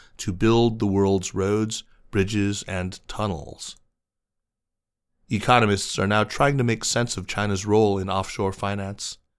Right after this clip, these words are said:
Matteo Maggiore, an authority on offshore finance and a professor at the Stanford Graduate School of Business, says Chinese firms domiciled in offshore financial centers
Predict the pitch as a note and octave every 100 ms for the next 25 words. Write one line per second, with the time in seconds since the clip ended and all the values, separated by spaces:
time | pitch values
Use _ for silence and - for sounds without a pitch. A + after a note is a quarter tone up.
0 | _ _ _ _ _ _ A#2 G#2 - A2+
1 | A2+ G#2+ F#2 G#2+ A2+ G#2 D#2 - _ _
2 | _ A2 G2 - A2 G#2+ - G2 F#2 F#2
3 | F#2+ - G2+ F#2 F#2+ F#2+ G2 G2+ - -
4 | G2 F#2+ - G2+ C3+ C#3 G#2+ G2+ F#2 -
5 | F#2+ E2+ - A2 G#2 - G2 G#2 G#2 G2
6 | G2+ - - G#2+ F#2+ F2+ G2+ G#2 G2+ -
7 | _ _ _ _ _ - - D3+ C#3+ -
8 | - - D#3 E3 F3+ F3 B2 A#2 A#2 -
9 | G#2+ G#2+ - G2+ G2+ G2+ F#2+ G2+ G#2 -
10 | A2 G#2 - - G2+ G2+ F#2+ - F2 E2+
11 | F#2+